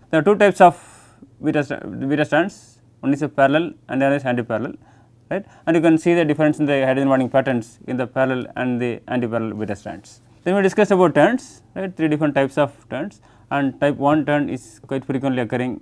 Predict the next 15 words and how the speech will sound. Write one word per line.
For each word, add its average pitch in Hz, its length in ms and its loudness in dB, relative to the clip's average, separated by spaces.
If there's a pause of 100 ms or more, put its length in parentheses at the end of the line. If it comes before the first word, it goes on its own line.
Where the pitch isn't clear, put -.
(100)
right, 139 200 -6
in 127 180 -6
protein 110 260 -4
structures. - 460 -18 (280)
Then 175 140 0
we 208 80 2
discussed 208 320 2
about 208 160 6
Ramachandran 175 400 6
plot, 175 320 6 (800)
right? 185 200 -6 (100)
What 160 140 -4
is - 100 -2
Ramachandran 170 420 2
plot? 196 280 4